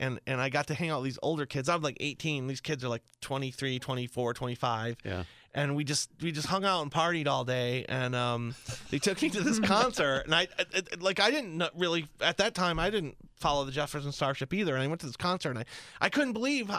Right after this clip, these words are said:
Speaker 1: h-, all the songs I knew and how much fun I had.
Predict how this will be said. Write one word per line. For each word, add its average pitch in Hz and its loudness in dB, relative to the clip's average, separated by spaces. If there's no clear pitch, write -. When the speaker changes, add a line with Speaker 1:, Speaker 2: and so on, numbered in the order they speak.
Speaker 1:
h-, - 2
all 196 4
the 175 -2
songs 240 2
I 160 2
knew 147 0
and 160 2
how 175 2
much 160 -4
fun 254 4
I 202 0
had. 131 0